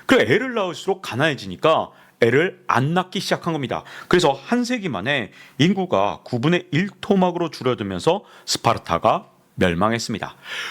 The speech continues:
로마 제국도 마찬가지인데 전염병, 양육비 부담 이런 것 때문에 저출산이 계속되면서 이 세기 초반만 해도 오천만에서 팔천만 명의 인구를 자랑했는데 오 세기 초반에는 삼천만에서 오천만 명으로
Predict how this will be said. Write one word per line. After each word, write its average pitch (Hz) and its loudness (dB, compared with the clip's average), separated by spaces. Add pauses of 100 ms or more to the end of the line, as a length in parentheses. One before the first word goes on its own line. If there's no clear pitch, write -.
로마 151 4
제국도 226 -4
마찬가지인데 90 -2 (280)
전염병, 113 0
양육비 131 -2
부담 117 0
이런 131 0
것 160 -6
때문에 113 -6
저출산이 185 -2
계속되면서 110 -4 (360)
이 135 4
세기 240 0
초반만 214 -2
해도 107 -8 (160)
오천만에서 127 0
팔천만 220 -2
명의 180 -6
인구를 135 -4
자랑했는데 101 0 (320)
오 143 4
세기 214 0
초반에는 143 -4 (280)
삼천만에서 165 0
오천만 143 -2
명으로 104 -2